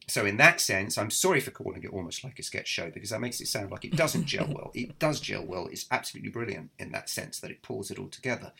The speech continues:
Speaker 1: So watching it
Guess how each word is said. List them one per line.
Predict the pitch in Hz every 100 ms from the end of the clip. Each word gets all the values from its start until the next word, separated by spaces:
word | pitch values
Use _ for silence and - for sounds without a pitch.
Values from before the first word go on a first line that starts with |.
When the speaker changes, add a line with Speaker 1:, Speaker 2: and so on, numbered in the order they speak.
| - - - - - - - _ _ -
Speaker 1:
So | - - 170 165 151 - _ -
watching | 143 196 226 - 180
it | 151 -